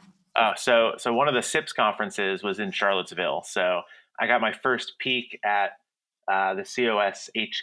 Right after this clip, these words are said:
Q at the sips conference a couple of years ago. Uh, and, you know, that the little secret is they have, like, a whole wall of t-shirts. But when I was there, when I started, uh, they only had one in my size. And I'm not, like, a crazy size or anything,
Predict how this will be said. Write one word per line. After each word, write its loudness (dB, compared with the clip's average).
Q 0
at 0
the -10
sips -4
conference -2
a -20
couple -4
of 0
years 0
ago. 0
Uh, 6
and, 4
you 2
know, 6
that 2
the -2
little 2
secret 0
is -2
they 0
have, 4
like, -4
a 2
whole 0
wall 6
of -2
t-shirts. -2
But 2
when 6
I 8
was 2
there, 4
when 2
I 2
started, 2
uh, 6
they 2
only 4
had 2
one 4
in -2
my 2
size. 2
And -2
I'm 2
not, 4
like, 4
a -2
crazy 0
size 0
or -2
anything, -4